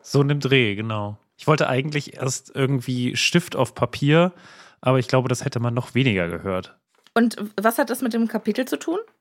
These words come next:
Speaker 1: Naja.
Speaker 2: Weil unser, unsere Intro mit Musik ja immer, ah,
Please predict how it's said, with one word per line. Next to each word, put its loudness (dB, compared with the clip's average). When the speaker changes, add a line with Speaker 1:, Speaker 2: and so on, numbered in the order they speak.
Speaker 1:
Naja. 4
Speaker 2:
Weil 4
unser, 2
unsere 2
Intro -2
mit -4
Musik -4
ja -2
immer, 0
ah, 4